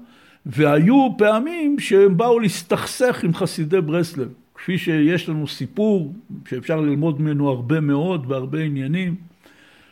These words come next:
שפעם רבנו היה צריך להגיע לאיזה עיר, והמתנגדים חיכו לו, אה, עם מקלות בכניסה לעיר,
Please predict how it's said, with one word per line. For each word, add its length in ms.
שפעם 480
רבנו 400
היה 120
צריך 240
להגיע 320
לאיזה 340
עיר, 300
והמתנגדים 1040
חיכו 500
לו, 460
אה, 60
עם 220
מקלות 580
בכניסה 520
לעיר, 460